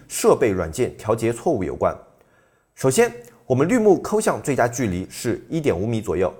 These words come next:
以人不要在背景上有投影为准，减少主体投影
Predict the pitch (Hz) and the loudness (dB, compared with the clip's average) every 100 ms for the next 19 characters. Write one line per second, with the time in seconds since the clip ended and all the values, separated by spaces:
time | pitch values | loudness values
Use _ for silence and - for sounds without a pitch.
0 | - _ - 113 107 165 196 - 143 135 | -16 _ 0 4 6 4 2 2 4 6
1 | 151 160 156 95 80 110 85 98 87 - | 4 2 -2 -2 -2 -2 -2 -2 -2 0
2 | 120 95 90 87 71 - _ _ _ - | 0 2 0 -2 -6 -10 _ _ _ 2
3 | 147 226 - 101 - 123 147 101 104 104 | 4 4 2 -2 0 -2 -2 0 0 0